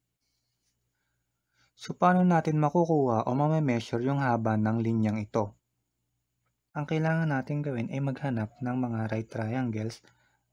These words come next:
para makagamit tayo ng Pythagorean theorem. So, dito sa ating problem,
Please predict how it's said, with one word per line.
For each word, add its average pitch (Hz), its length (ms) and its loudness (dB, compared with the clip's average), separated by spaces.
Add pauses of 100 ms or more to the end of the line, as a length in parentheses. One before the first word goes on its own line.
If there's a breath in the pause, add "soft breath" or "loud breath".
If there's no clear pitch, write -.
(920)
para 147 240 0
makagamit 131 640 -4
tayo 110 260 -4
ng 110 160 -4
Pythagorean 107 640 -6
theorem. 104 640 -8 (1900)
So, 147 140 -2
dito 156 200 0
sa 151 200 0
ating 139 280 -2
problem, 110 480 0